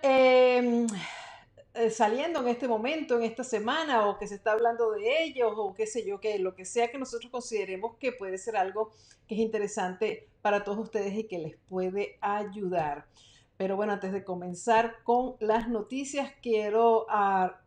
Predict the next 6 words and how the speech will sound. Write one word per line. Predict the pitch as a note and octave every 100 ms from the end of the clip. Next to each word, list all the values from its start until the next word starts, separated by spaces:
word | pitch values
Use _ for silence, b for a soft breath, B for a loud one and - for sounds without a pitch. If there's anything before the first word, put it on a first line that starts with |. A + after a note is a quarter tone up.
| G3+
recordarles | G#3 G#3 G3+ G3 G3+ F#3+ G3 A#3+ A#3
que | - C4 A#3+ A#3+ A#3+ - -
nosotros | F#3+ - F#3 F3+ G3+ G#3+
comenzamos | - G#3+ F3+ E3+ - F3 D#3+ F3 G3+ A3+ A#3 A3+ - _ _ _
apenas | F#3 F3 F3+ F#3 G#3 A#3 -
ayer, | G3 E3 D#3 A#3 C4